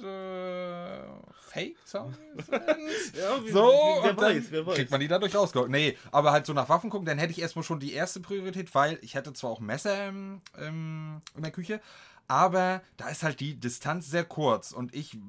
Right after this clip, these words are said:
Speaker 1: bin zwar kampfmäßig ein bisschen erprobt, aber nicht mit Messern. Und da ist mir die Gefahr zu groß, mich dadurch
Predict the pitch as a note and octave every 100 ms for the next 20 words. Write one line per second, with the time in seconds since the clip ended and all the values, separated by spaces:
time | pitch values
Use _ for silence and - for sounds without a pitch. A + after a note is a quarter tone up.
0 | E2+ D2+ G2 D#3 - C#3+ D3 C#3+ C#3+ C3
1 | - _ _ - - E3+ A3 G#3+ A3+ G#3+
2 | G#3+ G3+ A3 G#3+ - A3 F#3 G#3 A3 A3+
3 | G#3+ F#3+ C#3 C3+ A#2+ G#2 G#2 D#3 E3+ -
4 | D#3+ D#3 F3 E3+ E3+ E3+ D3+ D3+ - D#3+
5 | E3 E3+ C3+ D3+ D#3+ D3+ D3 - C3 D3+
6 | E3 E3 E3+ E3